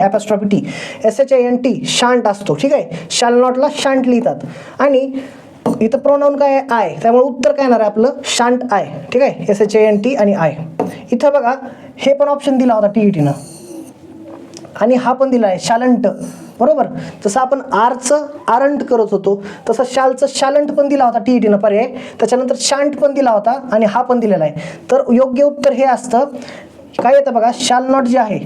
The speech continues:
शाल नॉट, त्याला आपण कसं लिहू शकतो म्हणलं तुम्हाला मी, एस एच ए एन, इथं ॲपॉस्ट्रॉफी असलं पाहिजे आणि पुढे टी असलं पाहिजे, एस एच ए एन ॲपॉस्ट्रॉफी आणि टी, इथं ॲपॉस्ट्रॉफी नव्हतं आणि इथं शालंट केलं, एस एच ए डबल एल केलंय आणि एन टी टाकलं, ठीक आहे. त्याच्यामुळे कन्फ्यूज होऊ नका,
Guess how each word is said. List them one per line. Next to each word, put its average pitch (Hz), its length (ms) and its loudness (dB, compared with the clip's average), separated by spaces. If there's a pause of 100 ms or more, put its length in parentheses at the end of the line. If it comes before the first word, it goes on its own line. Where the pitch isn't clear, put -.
(120)
शाल 226 300 2
नॉट, 214 320 0 (400)
त्याला 208 180 2
आपण 240 180 0
कसं 262 220 -2
लिहू 269 120 2
शकतो 262 240 0
म्हणलं 240 220 2
तुम्हाला 220 200 2
मी, 277 180 -2 (840)
एस 247 240 0
एच 277 120 -2
ए 269 180 0
एन, 254 160 2 (120)
इथं 240 140 2
ॲपॉस्ट्रॉफी 269 540 0
असलं 262 280 0
पाहिजे 240 220 0
आणि 254 100 2
पुढे 262 140 2
टी 254 200 0
असलं 220 240 0
पाहिजे, 170 240 -2
एस 214 240 0
एच 254 160 0
ए 247 40 4
एन 226 240 2
ॲपॉस्ट्रॉफी 247 540 0
आणि 269 140 2
टी, 254 120 2 (160)
इथं 226 200 2
ॲपॉस्ट्रॉफी 247 540 0
नव्हतं 269 500 2 (300)
आणि 226 160 4
इथं 262 140 0 (100)
शालंट 277 440 0
केलं, 208 140 4
एस 208 160 2
एच 247 200 0
ए 240 60 4
डबल 240 280 0
एल 247 200 2
केलंय 247 260 0 (340)
आणि 233 220 4
एन 254 120 4
टी - 120 0
टाकलं, 185 300 0
ठीक 277 180 0
आहे. 277 120 2
त्याच्यामुळे 233 540 -2
कन्फ्यूज 277 360 2
होऊ 285 100 4
नका, 254 260 0